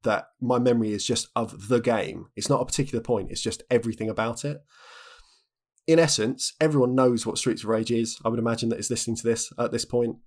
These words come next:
You pick a character, you punch other characters, and that is really the, the crux of it, the long and short. But that simple reductionist approach to describing it doesn't explain why it feels so much better than all other brawlers.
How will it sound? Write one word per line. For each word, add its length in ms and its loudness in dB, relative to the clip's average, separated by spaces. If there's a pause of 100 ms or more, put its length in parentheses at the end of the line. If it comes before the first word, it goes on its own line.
(220)
You 160 2
pick 220 4
a 40 2
character, 600 2
you 100 -2
punch 240 0
other 140 -2
characters, 580 -4 (300)
and 160 2
that 200 2
is 160 -2
really 200 0
the, 240 -4
the 100 -6
crux 340 -2
of 60 0
it, 180 2
the 80 -4
long 180 2
and 100 -4
short. 300 -2 (760)
But 280 2
that 220 4
simple 720 2
reductionist 720 0
approach 440 0
to 80 -6
describing 500 0
it 160 -8
doesn't 320 0
explain 480 0
why 440 0
it 160 -10
feels 260 -2
so 100 0
much 220 -4
better 320 0
than 160 -2
all 320 0
other 180 2
brawlers. 560 -2